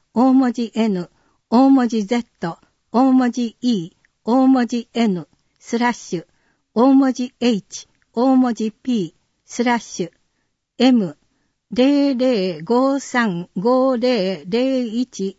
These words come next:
七二ドットエイチティーエム。市長と共に交通不便地域における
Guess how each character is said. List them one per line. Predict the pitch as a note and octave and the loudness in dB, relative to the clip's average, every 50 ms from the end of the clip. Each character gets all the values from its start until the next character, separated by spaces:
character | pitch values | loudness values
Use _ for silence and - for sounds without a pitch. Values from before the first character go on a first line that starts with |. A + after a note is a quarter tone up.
| _ | _
七 | - G3+ A3 G#3+ G#3+ A#3 B3 A#3+ | -2 0 0 2 0 0 0 -2
二 | A3+ A3+ A3+ A3+ G3+ F3+ E3+ - _ _ _ _ _ _ _ _ _ | -2 0 0 0 -2 -2 -6 -10 _ _ _ _ _ _ _ _ _
ド | - G3+ | -4 -4
ッ | G3 - _ _ | -4 -4 _ _
ト | - G#3 F3+ F3 _ _ _ _ _ _ _ _ _ - | -8 -8 -8 -8 _ _ _ _ _ _ _ _ _ 0
エ | G#3+ | 0
イ | A#3+ C4+ C4+ | 0 0 -2
チ | _ - A#3+ | _ -10 -14
テ | - - A3 | -8 -6 -4
ィ | A3 A3 G#3 G3+ | -2 -2 -2 -2
ー | G3+ | -2
エ | F#3+ | -4
ム。 | F#3 F3 E3 - _ _ _ _ _ _ _ _ _ _ _ _ _ _ _ _ _ _ _ _ _ _ _ _ _ _ _ _ _ _ _ _ _ _ _ _ _ _ _ _ _ _ _ _ _ | -4 -6 -10 -12 _ _ _ _ _ _ _ _ _ _ _ _ _ _ _ _ _ _ _ _ _ _ _ _ _ _ _ _ _ _ _ _ _ _ _ _ _ _ _ _ _ _ _ _ _
市 | - - - B3+ C4 A#3+ | -8 -2 0 0 0 0
長 | - - - D4 C#4 B3 | -2 -2 -2 0 0 0
と | - - F#3+ | -2 -4 -4
共 | F#3+ - G3+ G3 G#3+ G#3 G3+ | -4 -2 -2 0 0 0 0
に | G#3+ G#3 G3+ G#3 - _ _ _ _ _ _ _ | 0 0 -2 -4 -6 _ _ _ _ _ _ _
交 | - B3+ C4+ C4+ | 0 0 0 0
通 | - - C#4 C#4 C4+ | -2 -2 -2 0 -2
不 | A3+ A#3 | 0 2
便 | B3+ C4 C4+ C4+ C4 | 2 4 4 4 2
地 | - - C#4 C4 | 2 0 -2 -2
域 | A#3+ - G#3+ G3 | -2 -2 -2 0
に | G3 G3 | 0 0
お | G3 G3+ G3+ | -2 -2 -4
け | - A#3 A3+ | -2 -2 -2
る | G#3 G#3+ G3+ G3+ | 0 0 -2 -2